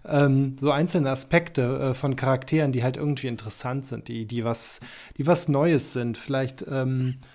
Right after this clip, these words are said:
irgendwie, ähm, die mies drauf sind, aber immer, ähm, immer was, was Lustiges zu sagen haben, wobei das ist ja auch schon,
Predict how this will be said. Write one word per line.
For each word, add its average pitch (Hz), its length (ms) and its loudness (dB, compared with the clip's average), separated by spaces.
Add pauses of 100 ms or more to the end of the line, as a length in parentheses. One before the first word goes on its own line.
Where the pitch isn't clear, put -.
(240)
irgendwie, 139 760 2
ähm, 131 440 0
die 135 140 -2
mies 143 260 0
drauf 139 320 2
sind, 143 380 0
aber 135 400 0
immer, 143 580 0
ähm, 135 720 -2
immer 147 280 -2
was, - 340 -2
was 131 180 -4
Lustiges 139 420 0
zu 135 100 -2
sagen 127 340 2
haben, 110 160 -2
wobei 113 220 -2
das 110 100 -4
ist 110 160 -2
ja 117 100 -2
auch 113 160 -2
schon, 113 320 -4